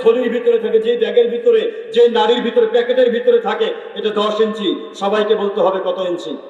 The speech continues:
দশ ইঞ্চি। এবার আসেন আলোচনায়। দশ ইঞ্চি যখন সাত মাস হয়ে যায়, সাত মাস হওয়ার পরে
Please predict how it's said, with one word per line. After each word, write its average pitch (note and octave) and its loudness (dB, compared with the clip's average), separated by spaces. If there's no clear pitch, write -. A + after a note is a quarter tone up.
দশ F#3+ -2
ইঞ্চি। D3+ -10
এবার E3 -2
আসেন E3+ -6
আলোচনায়। D#3+ -6
দশ A#3 4
ইঞ্চি A#3 2
যখন A#3+ 4
সাত A#3 0
মাস B3 4
হয়ে A3 6
যায়, - 4
সাত A#3+ 2
মাস A#3+ 4
হওয়ার A3+ 4
পরে C4 2